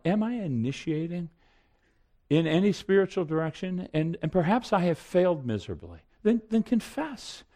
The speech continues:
to her and to God and ask for grace that you might walk in a manner worthy of the gospel. That's what I love about the gospel. You know, as Adam prayed, "Everything pertaining to life and godliness" in Second Peter has been granted unto you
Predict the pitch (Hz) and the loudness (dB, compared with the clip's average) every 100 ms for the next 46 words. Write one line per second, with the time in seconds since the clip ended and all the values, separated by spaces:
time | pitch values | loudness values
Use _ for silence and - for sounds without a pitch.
0 | _ - 151 202 220 190 147 127 143 185 | _ -2 0 2 0 -2 -4 -2 -2 -2
1 | 202 196 127 104 _ - - 190 202 - | -2 -4 -4 -6 _ -12 0 2 2 -4
2 | 214 165 170 208 131 - 156 156 156 151 | -6 0 2 2 0 -4 -6 -2 0 0
3 | - 143 180 175 175 160 147 156 160 165 | -2 0 0 0 -4 -4 -2 -2 -2 -2
4 | 185 190 190 190 208 - - - _ _ | -2 -2 -2 -4 -6 -6 -8 -8 _ _
5 | - 349 320 233 233 240 233 240 - - | -4 2 6 6 6 2 -4 -4 -4 -2
6 | 190 196 - - 92 - _ _ _ _ | -2 -2 -8 -10 -10 -10 _ _ _ _
7 | - 202 190 160 147 - 185 196 147 170 | -2 2 4 2 0 0 2 0 -2 0
8 | 170 147 107 - 185 262 294 254 240 - | 2 2 0 2 2 2 -4 -4 -6 -6
9 | - 185 185 180 143 120 147 180 151 123 | -4 -4 -2 -2 -2 0 -2 -2 -6 -4
10 | 139 160 139 92 92 - 107 - 151 151 | -2 -2 -4 -6 -6 -8 -6 -4 -4 -4
11 | 160 170 180 _ _ 190 180 233 160 180 | -4 -4 -6 _ _ -2 2 0 2 0
12 | 247 240 180 196 - 160 175 208 107 | 0 -2 -2 -4 -4 -6 -2 -2 -2